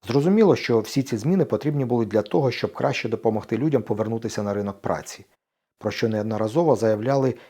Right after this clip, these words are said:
і самі представники коаліції. Поки рано судити про успіхи цієї реформи, оскільки далеко не всі зміни вже застосовані та діють на повну силу. Впровадження Бюргергельд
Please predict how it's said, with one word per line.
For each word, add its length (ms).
і 40
самі 440
представники 600
коаліції. 680
Поки 260
рано 300
судити 540
про 180
успіхи 480
цієї 300
реформи, 460
оскільки 500
далеко 360
не 120
всі 220
зміни 380
вже 280
застосовані 800
та 120
діють 320
на 100
повну 320
силу. 400
Впровадження 800
Бюргергельд 800